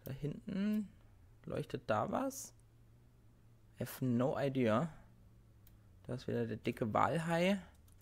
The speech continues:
Mit dem müssen wir aufpassen. Hier leuchtet auch was, oder? Entdeckt die Albtraumtiefen. What the fuck? Hm.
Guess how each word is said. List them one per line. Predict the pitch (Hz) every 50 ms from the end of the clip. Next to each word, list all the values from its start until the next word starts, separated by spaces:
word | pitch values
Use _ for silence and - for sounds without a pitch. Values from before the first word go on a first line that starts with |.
| - - - - - - - - - - - - - -
Mit | - 123
dem | 120 127
müssen | 123 127 - 127
wir | - -
aufpassen. | - - - - - 180 175 - - 185 190 190 196 190 - -
Hier | - 160 151
leuchtet | 147 139 143 143 - - -
auch | - - -
was, | 90 - -
oder? | - - - - 302 294 - - - - - - - - - - - - - - - - - - - - - - - -
Entdeckt | - 120 123 131 147 - - - -
die | 143 143 -
Albtraumtiefen. | 117 127 - - - - 107 104 107 - - - 113 107 - - 104 98 110 139 - - - - - - - - - - - - - - - - - - - - - - - - - - - - - - - - - - - - - - - - - - - - - - - - -
What | - 254 262
the | - 311
fuck? | - - - - 180 208 - - - - - - - - - - - - - - - - - - - - - - - - - - - - - - - - - - - - - - - - - - - - - - - -
Hm. | - 139 123 107 85